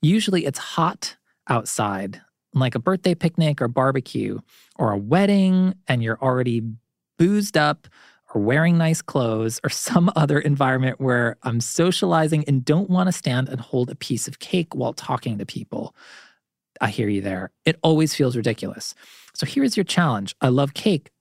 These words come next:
and want to eat it too, but I don't want to eat it in any of the above scenarios. For someone like me, what are some other scenarios and or recipes to enjoy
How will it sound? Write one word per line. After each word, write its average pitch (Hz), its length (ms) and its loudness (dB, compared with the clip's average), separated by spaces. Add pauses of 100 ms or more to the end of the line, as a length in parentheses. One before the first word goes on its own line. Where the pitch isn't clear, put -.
(140)
and 131 200 2
want 117 200 0
to - 120 -20
eat 123 100 0
it - 140 -6
too, - 360 -2 (140)
but 170 380 0 (180)
I 139 180 4
don't 151 560 0
want 139 320 0
to - 160 -8
eat 131 160 2
it 131 140 0
in 139 160 0 (140)
any 180 300 2
of 135 120 0
the 135 100 2
above 120 300 -2
scenarios. 101 680 -8 (340)
For - 80 -2
someone 196 260 2
like 220 200 0
me, 120 320 -2 (260)
what 170 320 2
are 196 160 2
some - 320 -2
other 127 240 0
scenarios 113 560 -2
and 120 140 -2
or 104 80 -2
recipes 139 500 -2
to - 100 -4
enjoy 107 440 0